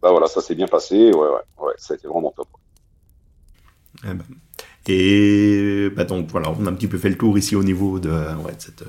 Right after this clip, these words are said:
Speaker 2: cette belle aventure. Je pense, euh, va être un petit peu dans le secret, donc savoir que, voilà, vous, vous n'allez pas vous arrêter là et que vous avez quand même de, de gros projets derrière.
Speaker 1: Tout à fait. Ben, en fait, euh, l'année dernière, quand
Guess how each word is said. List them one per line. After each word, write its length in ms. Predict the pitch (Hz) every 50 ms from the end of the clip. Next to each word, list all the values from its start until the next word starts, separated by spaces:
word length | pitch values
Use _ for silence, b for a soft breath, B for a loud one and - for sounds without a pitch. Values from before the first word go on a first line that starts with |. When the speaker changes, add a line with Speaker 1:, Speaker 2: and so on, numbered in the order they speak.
| - -
Speaker 2:
cette 180 | - - 95 85
belle 160 | 95 98 95
aventure. 500 | 90 87 90 85 - - 156 180 202 - - - - - - - _ _ _ _ _
Je 120 | - - - 107 - _ _ _ _
pense, 560 | - 117 117 117 113 117 113 113 110 - -
euh, 400 | 95 92 90 92 90 85 85 85
va 120 | 82 85 85
être 100 | 82 87
un 60 | 87
petit 120 | 80 101
peu 80 | 90 101
dans 140 | 98 92 87
le 40 | 82
secret, 520 | - 101 92 - - 117 110 107 101 92
donc 180 | 87 82 82 -
savoir 540 | - 95 87 95 95 95 95 95 - -
que, 80 | - 90 82 82 82 101 - b b b b b b b b b _
voilà, 240 | - - - - 95 - - - -
vous, 120 | 92 87 87 85 90 90 87 85 87 85
vous 100 | 90 90
n'allez 180 | 90 90 92
pas 120 | 82 104 104
vous 160 | 101 98 104
arrêter 280 | 92 95 90 - 95
là 220 | 90 101 104 107 107
et 60 | 104
que 100 | - - - 78 80 80 80 80 80 -
vous 160 | 87 80 82
avez 160 | 80 82 82
quand 100 | - 85
même 240 | 85 85 85 85 82
de, 80 | 80 82 - - - - - - - - - - - -
de 80 | -
gros 240 | 90 - - - 131
projets 340 | - - 120 107 98 110 107
derrière. 380 | 98 82 76 82 82 80 85 - - - _ _ _ _ _ _ _ _
Speaker 1:
Tout 120 | - 101 -
à 80 | 110
fait. 280 | 95 - - 117 123 117
Ben, 420 | 90 85 85 87 90 90 85 85 82 -
en 100 | 87 87
fait, 320 | - - 117 107 - -
euh, 240 | 87 85 85 87 87
l'année 220 | 87 87 87 90 87
dernière, 420 | 98 98 90 107 113 113 - -
quand 120 | - -